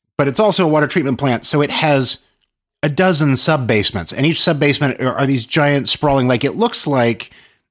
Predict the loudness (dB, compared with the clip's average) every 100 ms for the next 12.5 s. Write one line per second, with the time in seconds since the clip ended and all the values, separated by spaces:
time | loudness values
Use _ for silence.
0 | -4 0 2 0 -2 -12 -4 -4 -2 -6
1 | -8 -8 -4 -2 -2 -2 -2 0 0 0
2 | 0 2 2 2 0 -2 -2 -2 0 -2
3 | 0 0 2 2 2 2 2 0 0 0
4 | -2 -4 -4 -2 -2 -2 -2 -2 -4 -2
5 | -4 -6 -14 -16 -8 0 0 2 2 0
6 | -2 -2 -2 0 0 -2 0 0 0 -2
7 | 0 2 0 -2 -20 _ _ _ _ -2
8 | 0 0 -2 -2 0 0 0 0 2 2
9 | 0 0 -2 -2 -6 -10 _ _ -2 0
10 | 2 0 -2 -10 -20 -20 -10 -4 -2 0
11 | 0 0 0 0 0 0 0 0 0 0
12 | -2 -2 -2 -4 -4